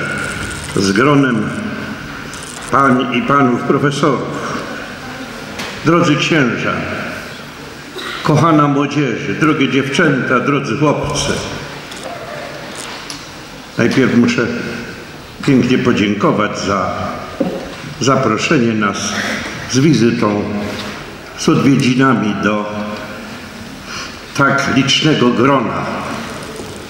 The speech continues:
przedstawicieli szkół średnich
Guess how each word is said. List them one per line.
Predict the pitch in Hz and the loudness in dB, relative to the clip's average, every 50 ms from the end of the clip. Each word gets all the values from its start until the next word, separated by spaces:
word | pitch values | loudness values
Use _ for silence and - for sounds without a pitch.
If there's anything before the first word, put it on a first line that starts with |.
| - - - - - - - - - - - - - - - - - - - - | -14 -14 -14 -14 -14 -16 -16 -16 -14 -14 -14 -16 -16 -16 -16 -14 -14 -14 -10 -4
przedstawicieli | - 147 139 139 - - 151 127 127 120 110 - - 143 131 117 113 107 98 - - - - - - - - - - - - - - - - - - - - - - - | 0 2 2 2 2 4 4 4 4 4 2 2 4 4 4 4 4 2 0 -2 -4 -4 -6 -6 -6 -8 -8 -10 -10 -12 -12 -14 -16 -16 -16 -18 -18 -18 -18 -16 -8 -2
szkół | - - - - - 175 160 127 107 - | 0 0 2 2 4 4 6 6 4 2
średnich | - - - 113 120 120 110 - 101 98 98 98 95 82 - - - - | 2 0 0 2 2 0 0 0 -2 -2 0 0 0 -2 -2 -4 -4 -4